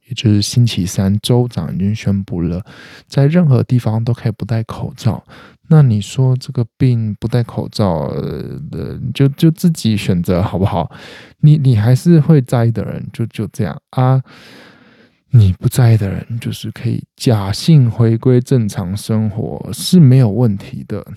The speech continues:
好不好？那假设你就算打了疫苗，它只是防止你重症嘛。那如果你还是要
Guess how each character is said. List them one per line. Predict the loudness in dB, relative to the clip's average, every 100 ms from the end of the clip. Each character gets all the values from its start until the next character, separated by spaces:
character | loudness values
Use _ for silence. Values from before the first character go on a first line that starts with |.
| -20 -16
好 | -10
不 | -8
好？ | -8 -10 _ -20 -20 -20 _
那 | 4 6 6 2 -2 -12 -4
假 | -2 -2
设 | 2 4 4 2 _ _ 2
你 | 4
就 | 6 4
算 | 6 6 4
打 | 2 -4
了 | -4
疫 | -2 -2
苗， | -2 -6 -8 -12
它 | -10 -8 -6 -6
只 | -6
是 | -6
防 | -4 -4 -2
止 | 0 0
你 | -2
重 | -2 -2 -2 -2
症 | -2 -4
嘛。 | -6 -10 -16 -20 _ _ _ 0
那 | 4 4
如 | 4 2
果 | 2 0 2 -2 -8 _ -2
你 | 0
还 | 2 0
是 | 2 6
要 | 6